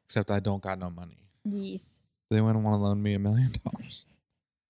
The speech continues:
Speaker 1: I think
Speaker 2: No.
Speaker 1: I was reading, like, it takes a million dollars to break an artist nowadays
Speaker 2: Mm.
Speaker 1: because it is so, so hard.
Speaker 2: Dumb.
Speaker 1: Uh, but, like, also the fact that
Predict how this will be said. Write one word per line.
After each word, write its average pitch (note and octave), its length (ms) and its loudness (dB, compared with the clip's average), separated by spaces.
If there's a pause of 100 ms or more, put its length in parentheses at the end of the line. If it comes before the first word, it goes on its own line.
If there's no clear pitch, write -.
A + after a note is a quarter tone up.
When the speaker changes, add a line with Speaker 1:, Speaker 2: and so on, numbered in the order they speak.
(260)
Speaker 1:
I F#3+ 40 -2
think C3 120 4
Speaker 2:
No. D#3+ 60 8
Speaker 1:
I D3 40 10
was A2+ 140 8
reading, A#2+ 240 6
like, G2+ 260 4
it A2+ 140 -2
takes - 320 2
a A2 40 2
million A2 340 6
dollars G#2 320 4
to G2 400 0 (100)
break G2 340 4
an G2 80 -6
artist G2 360 0
nowadays C3+ 560 0
Speaker 2:
Mm. F#3 960 -6 (100)
Speaker 1:
because G2 320 -2
it F#2+ 100 -2
is F#2 420 -4 (500)
so, - 240 2
so G2 180 -4
hard. - 300 -16 (1300)
Speaker 2:
Dumb. - 180 -8
Speaker 1:
Uh, C#3 380 -14 (220)
but, C#3 120 8
like, C#3+ 300 4
also B2+ 580 4 (840)
the A#2+ 60 -4
fact B2 420 4
that G2 600 0